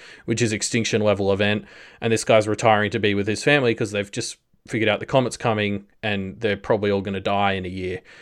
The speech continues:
Uh, and he's not, like, this secretary guy isn't allowed to go public with that, so he's just trying to retire and spend time with his family.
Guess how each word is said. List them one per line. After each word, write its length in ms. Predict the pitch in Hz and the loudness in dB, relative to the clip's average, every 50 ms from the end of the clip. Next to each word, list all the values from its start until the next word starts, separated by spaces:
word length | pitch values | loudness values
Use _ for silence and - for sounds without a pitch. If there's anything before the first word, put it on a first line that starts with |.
| - - _ _ | -20 -20 _ _
Uh, 360 | - 98 92 90 92 92 - - | -2 0 0 2 0 0 -2 -2
and 340 | - 104 98 92 92 92 - - - | -4 -4 -4 -4 -6 -8 -10 -10 -8
he's 220 | - 117 101 - | -6 -6 -4 -2
not, 240 | 113 107 101 - - | 0 0 0 0 -2
like, 180 | 107 101 - - | -2 -2 -2 -4
this 140 | 101 104 - | -6 -8 -8
secretary 500 | - - 117 104 - - - - 113 104 | -4 0 0 0 0 -2 -8 -6 -4 -2
guy 200 | 101 95 95 92 - | 0 0 0 0 0
isn't 180 | 117 110 107 101 | -2 -2 -2 0
allowed 160 | 98 98 95 | -2 -2 -2
to 80 | - | -4
go 80 | 104 95 | -6 -6
public 360 | - - 120 110 101 101 - - | -2 2 2 2 2 0 -6 -6
with 100 | 98 95 | -6 -6
that, 180 | 87 85 - | -6 -8 -8
so 120 | - - 92 | -8 -8 -8
he's 160 | 92 - - | -8 -8 -8
just 200 | - - - - | -8 -10 -10 -10
trying 200 | - - 90 90 | -10 -10 -8 -8
to 60 | 90 | -6
retire 460 | 87 95 - - 113 98 95 90 90 | -8 -8 -4 -2 0 0 0 0 -2
and 100 | 87 87 | -4 -6
spend 220 | - - 95 90 87 | -8 -8 -10 -8 -6
time 200 | - 101 92 90 | -6 -6 -6 -6
with 80 | 87 95 | -6 -8
his 120 | 92 - | -10 -8
family. 440 | - 101 92 90 87 - - 110 | -6 -6 -6 -6 -8 -8 -10 -10